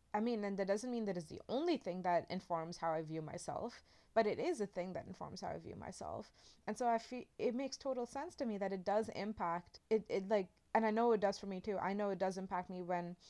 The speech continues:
when it kinda sucks that I don't know what your daily life in, in Berlin is like, and when I don't know what,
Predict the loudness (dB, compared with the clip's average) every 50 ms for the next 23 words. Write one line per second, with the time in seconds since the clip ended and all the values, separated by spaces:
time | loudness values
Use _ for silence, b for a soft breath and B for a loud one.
0 | b b b b b b -4 0 0 0 0 0 0 -2 -2 0 0 0 0 0
1 | 0 0 -2 0 0 -2 -4 -6 -6 -6 -6 -4 -4 -2 -2 -2 -2 -2 -2 -2
2 | -4 -4 -6 -8 -10 -12 _ _ _ _ _ _ -2 0 0 0 0 -2 -2 -2
3 | -2 -2 -2 -4 -4 -2 -2 -2 -2 -2 -2 -4 -6 -6 -6 -6 -6 -2 -2 -2
4 | -2 -2 -2 -2 -2 -2 -2 -2 0 0 0 -2 -2